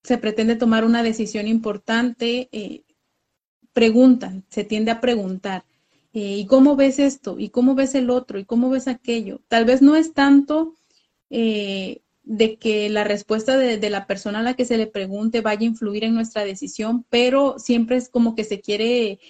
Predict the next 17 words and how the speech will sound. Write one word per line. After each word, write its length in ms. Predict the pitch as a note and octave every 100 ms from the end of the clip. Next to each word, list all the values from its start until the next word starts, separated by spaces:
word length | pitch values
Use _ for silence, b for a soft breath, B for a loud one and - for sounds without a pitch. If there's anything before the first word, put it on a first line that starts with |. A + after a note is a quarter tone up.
| b b _ _ _ _ _ _
tener 320 | - A#3 A#3
en 140 | B3+ C4
cuenta 600 | C4 B3+ C4+ C4 C4+ C4+
o 80 | B3
que 140 | A3
la 140 | G#3+
persona 400 | G#3 G3+ A3 A3+
sienta 460 | A3+ B3 A#3 A#3 B3
que 280 | - G#3 G#3
es, 100 | A3
eh, 540 | - G#3+ G3 G3 G3+ -
que 120 | G#3
uno 320 | G#3 A3+ A#3
lo 140 | A#3 G#3+
toma 220 | G#3 G3
en 120 | F#3+
cuenta 920 | G3+ A3+ A#3 A#3 A3+ A3 A3 A3 A3+